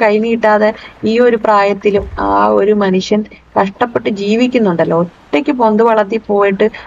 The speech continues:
കൊണ്ടുവന്നതാണ് കേട്ടോ. ആ വലയായിട്ടാ വന്നത്. പക്ഷെ പാവത്തിന് മീനൊന്നും കിട്ടിയില്ല. ആ വല അതേപോലെ തന്നെ കെട്ടി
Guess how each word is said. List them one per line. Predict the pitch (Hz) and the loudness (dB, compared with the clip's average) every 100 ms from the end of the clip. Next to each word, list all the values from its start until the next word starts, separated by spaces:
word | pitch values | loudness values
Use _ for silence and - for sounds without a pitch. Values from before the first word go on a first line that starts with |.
| - | -4
കൊണ്ടുവന്നതാണ് | 196 190 190 196 196 190 170 | 0 2 2 2 2 2 0
കേട്ടോ. | 165 165 | 0 0
ആ | 165 165 | 0 0
വലയായിട്ടാ | 185 170 180 202 208 | 0 0 0 0 0
വന്നത്. | 196 170 165 - | -2 -4 -6 -6
പക്ഷെ | 170 196 | -4 -2
പാവത്തിന് | 196 196 202 226 247 240 | 0 0 0 -2 -4 -2
മീനൊന്നും | 226 233 294 285 220 208 | 0 2 2 2 0 0
കിട്ടിയില്ല. | 196 175 160 151 151 _ _ _ | 0 -2 -2 -2 -4 _ _ _
ആ | - | -2
വല | 196 - 185 | 0 2 2
അതേപോലെ | 202 - 175 185 196 233 240 208 202 | 2 0 0 2 2 2 0 0 0
തന്നെ | 202 | -2
കെട്ടി | 202 190 170 - 220 | -2 -2 -4 -4 -4